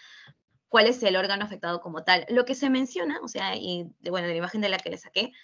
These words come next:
eh, nos dicen que es un angiomiolipoma, ¿ok? Entonces está como que ahí por ahí tiene un poco de mu-,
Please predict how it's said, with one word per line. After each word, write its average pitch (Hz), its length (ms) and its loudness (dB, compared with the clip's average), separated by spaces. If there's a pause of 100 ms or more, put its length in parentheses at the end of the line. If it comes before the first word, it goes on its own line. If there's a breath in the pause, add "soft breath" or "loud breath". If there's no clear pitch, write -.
(360 loud breath)
eh, 214 160 0
nos 220 100 2
dicen 269 220 2
que 262 80 2
es 262 160 0
un 269 420 2
angiomiolipoma, 202 1080 -2 (520)
¿ok? - 180 -10 (400)
Entonces 185 420 -8
está 190 240 -2
como 202 240 -4
que 180 560 -10 (640 loud breath)
ahí 220 240 6
por 220 160 6
ahí 214 240 8
tiene 220 240 4
un 220 80 0
poco 220 280 -2
de 196 140 2
mu-, 220 240 -2